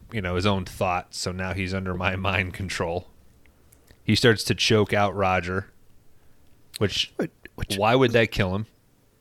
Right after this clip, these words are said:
Speaker 2: I think they
Speaker 1: 'Cause he
Speaker 2: were
Speaker 1: was
Speaker 2: shooting for a reach there with that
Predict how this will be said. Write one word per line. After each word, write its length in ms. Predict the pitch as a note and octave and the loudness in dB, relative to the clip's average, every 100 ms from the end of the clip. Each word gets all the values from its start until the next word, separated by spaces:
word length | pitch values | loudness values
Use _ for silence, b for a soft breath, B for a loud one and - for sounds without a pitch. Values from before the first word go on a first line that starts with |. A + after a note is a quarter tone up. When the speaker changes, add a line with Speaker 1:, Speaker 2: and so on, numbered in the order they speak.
| _ _ - | _ _ -8
Speaker 2:
I 80 | |
think 240 | A3+ C4 G3+ | -4 -4 2
they 80 | D3 | 2
Speaker 1:
'Cause 80 | |
he 100 | B2 | 4
Speaker 2:
were 40 | G#2+ | 0
Speaker 1:
was 200 | F#2+ - | -2 -4
Speaker 2:
shooting 520 | - - - E3+ D3 C3 | 0 2 4 4 4 2
for 220 | - C3 | 4 4
a 40 | |
reach 440 | A#2 B2+ C3+ - - | 6 6 6 4 0
there 380 | C3 B2 A#2+ A#2 | 2 2 2 0
with 260 | A#2+ A#2 | 0 -2
that 300 | B2 A#2 A2+ | -2 -2 -4